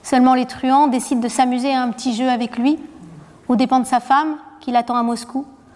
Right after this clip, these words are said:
On ne comprend pas très bien tout de suite où est l'astuce, tout s'éclaire à la fin du fragment, à sa libération des années plus tard. J'ai pas le temps de vous raconter, vous irez lire le fragment Douleur dans les récits de la Colima. Je vous laisse imaginer le scénario, ça se termine comme ça.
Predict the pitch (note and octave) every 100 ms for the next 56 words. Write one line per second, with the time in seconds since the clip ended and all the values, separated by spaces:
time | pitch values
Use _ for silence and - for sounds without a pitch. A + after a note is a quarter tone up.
0 | - - - - - C#4 C#4 D4+ D#4+ D#4
1 | E4 F4+ D4+ D#4+ D#4+ - E4 D#4 D4 C#4
2 | C#4 - F4+ F#4+ - D#4+ - D#4 D4+ D4+
3 | C4+ B3 - D4 D4 - - _ _ _
4 | _ _ - A#3+ - C#4+ B3+ C4 E4 D4+
5 | A#3 B3+ B3 B3+ C4 A#3+ - C#4 B3+ A#3+
6 | A#3 A3+ A#3 D4 D4+ B3 A#3 A#3+ A#3+ D4
7 | B3+ C4 C#4 C#4 D4 D#4 F4+ - - -
8 | A#3+ A#3+ D4 D4 C#4+ D#4+ C#4+ - C4+ C4
9 | C#4+ B3 C4 C#4+ D#4 B3+ A#3+ C4+ B3+ B3+
10 | C4+ C4+ C4 D#4+ C#4 C#4+ D#4+ D#4+ D#4 C#4+
11 | C4 C4+ C4 - A#3+ A3+ A#3 B3+ - -
12 | - - G3+ C4+ A3+ A#3+ A#3 A#3 A3 A3
13 | B3